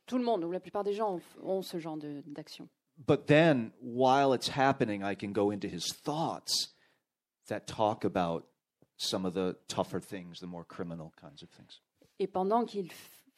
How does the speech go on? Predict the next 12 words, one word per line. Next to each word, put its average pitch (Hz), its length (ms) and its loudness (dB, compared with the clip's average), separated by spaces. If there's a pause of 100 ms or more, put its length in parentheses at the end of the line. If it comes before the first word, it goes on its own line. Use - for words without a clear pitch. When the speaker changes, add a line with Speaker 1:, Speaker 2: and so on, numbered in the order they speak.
(120)
Speaker 1:
fait 208 280 0
tous 170 140 -12
ces 165 220 -10
gestes 185 640 -4
quotidiens, 180 680 -4
je 180 120 -6
peux, 185 300 -4
moi, 202 240 -4
entrer 196 320 -4
dans 170 120 -6
sa 170 200 -10
tête 254 560 -6